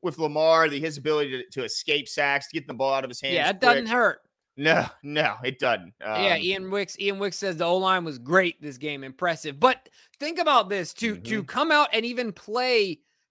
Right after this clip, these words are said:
Speaker 2: theoretically, to play as well as you would if your best five were healthy. Ev-, like, e-, to even fathom that is impressive, much less to,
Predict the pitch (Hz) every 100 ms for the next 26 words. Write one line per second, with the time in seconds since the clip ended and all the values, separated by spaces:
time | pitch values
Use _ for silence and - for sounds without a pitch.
0 | - 240 233 247 233 214 180 185 - 220
1 | 220 180 170 190 196 202 185 185 180 -
2 | _ _ 175 185 180 202 190 170 175 -
3 | _ - 202 202 - 190 180 151 160 175
4 | 180 - 139 120 226 262 - 247 247 -
5 | - - 233 240 277 302 220 _ _ _
6 | _ - 233 285 247 180 147 135 160 165
7 | 175 214 214 190 160 226 247 285 294 -
8 | 247 226 185